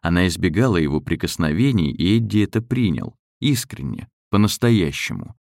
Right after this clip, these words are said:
Хотя было непросто. Ведь по своей природе он был понимающим, старался поступать правильно,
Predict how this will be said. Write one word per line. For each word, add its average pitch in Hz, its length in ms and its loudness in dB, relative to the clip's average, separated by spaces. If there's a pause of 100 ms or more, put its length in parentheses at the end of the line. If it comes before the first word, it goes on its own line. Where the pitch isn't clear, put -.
(200)
Хотя 117 480 -2
было 98 340 2
непросто. 92 840 -2 (520)
Ведь 107 180 -2
по 131 80 0
своей 135 340 2
природе 110 480 2
он 95 140 2
был 117 160 2
понимающим, 87 920 0 (140)
старался 101 480 -2
поступать 120 560 -2
правильно, 113 600 -2